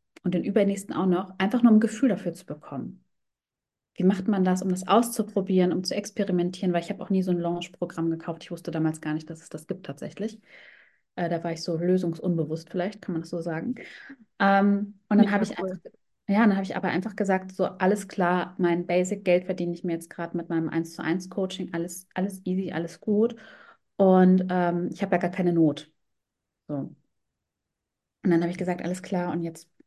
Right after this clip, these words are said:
Speaker 1: probiere ich das einfach immer wieder aus und bis ich das hinkriege." Und das hat mir schon mal, das hat mir einfach so sehr geholfen,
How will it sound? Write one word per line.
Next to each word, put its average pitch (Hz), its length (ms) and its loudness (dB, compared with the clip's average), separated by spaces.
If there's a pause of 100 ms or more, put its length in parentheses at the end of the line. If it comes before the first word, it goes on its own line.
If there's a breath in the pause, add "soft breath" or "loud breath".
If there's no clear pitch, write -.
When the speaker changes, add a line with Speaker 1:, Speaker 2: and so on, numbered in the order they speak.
(160)
Speaker 1:
probiere 185 200 0
ich 185 60 2
das 185 120 0
einfach 175 260 0
immer 175 180 -2
wieder 170 260 -2
aus 180 380 0 (720 soft breath)
und 175 680 4 (320)
bis 185 160 2
ich 214 100 -6
das 185 160 -4
hinkriege." 170 640 2
Und - 100 -2
das 180 140 -2
hat 208 120 -2
mir 180 100 2
schon 185 140 -2
mal, 175 100 0
das 185 120 -8
hat 190 120 -2
mir 180 60 0
einfach 185 180 -4
so 208 540 2
sehr 190 280 4
geholfen, 190 840 0